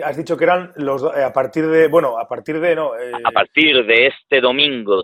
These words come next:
Speaker 2: día doce, después de Volando Voy en cuatro, así os digo que veáis Volando Voy en cuatro, que empieza a las nueve y media, acaba sobre las once menos algo Volando Voy, tenéis que cambiar de cadena, pasar a B mat, hacia las once más o menos, empieza,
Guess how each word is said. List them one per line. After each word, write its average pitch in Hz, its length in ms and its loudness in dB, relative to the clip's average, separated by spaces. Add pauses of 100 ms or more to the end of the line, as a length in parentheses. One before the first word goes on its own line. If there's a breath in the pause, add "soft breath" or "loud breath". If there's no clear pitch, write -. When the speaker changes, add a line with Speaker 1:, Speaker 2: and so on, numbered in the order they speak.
Speaker 2:
día 123 240 2
doce, 110 420 -2
después 120 440 -2
de 123 80 0
Volando 110 380 2
Voy 117 180 2
en 110 80 -10
cuatro, 104 320 -2
así 85 160 -14
os 82 80 -10
digo 85 220 -6
que 80 80 -14
veáis 80 180 -10
Volando 82 300 -10
Voy 82 140 -8
en 80 100 -12
cuatro, - 280 -8
que 71 60 -14
empieza 76 300 -20
a - 20 -14
las 71 160 -8
nueve 78 180 -14
y 90 80 -10
media, 170 340 2 (440 soft breath)
acaba - 300 -2
sobre 92 220 -6
las 90 180 -4
once 95 220 -12
menos 90 240 -12
algo 92 220 -2
Volando 92 340 -4
Voy, 175 320 4
tenéis 101 240 -2
que 110 100 -6
cambiar 110 260 0
de 117 80 2
cadena, 175 360 2
pasar 113 300 -2
a 98 60 2
B 123 240 -4
mat, 151 240 0 (100)
hacia 120 420 0
las 113 220 -2
once 143 840 2
más 139 200 -2
o 139 60 -4
menos, 190 340 -4
empieza, 104 460 -6